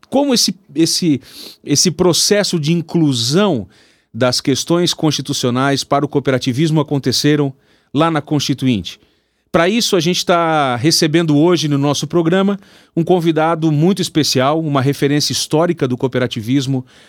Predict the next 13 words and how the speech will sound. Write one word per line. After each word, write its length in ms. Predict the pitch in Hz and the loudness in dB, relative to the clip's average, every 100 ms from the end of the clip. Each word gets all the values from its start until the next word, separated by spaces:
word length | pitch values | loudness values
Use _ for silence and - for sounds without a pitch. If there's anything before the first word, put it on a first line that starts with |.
| _ | _
no 120 | 113 120 | -2 0
Brasil, 540 | 117 110 147 180 190 _ _ _ _ | 0 0 2 0 0 _ _ _ _
advogado 760 | - 180 143 143 117 151 170 131 | -2 -2 0 0 0 0 -2 -4
também, 500 | - 110 120 170 180 _ _ _ - | -4 0 0 0 -2 _ _ _ -4
né? 220 | 131 131 | -2 0
E, 420 | - 131 127 - 127 | 0 2 2 2 0
e 40 | |
pra 240 | 120 160 143 | 2 0 0
mim, 520 | 135 185 196 135 95 | 0 2 2 0 -2
particularmente, 960 | 143 139 - 143 131 117 127 147 139 127 | -4 -4 -4 -2 0 0 0 0 -2 -2
muito, 600 | 131 170 156 151 135 117 | 0 0 0 0 2 2
muito 400 | 127 151 143 120 | 0 0 0 -4
bom 420 | 110 151 160 113 | 0 0 0 -4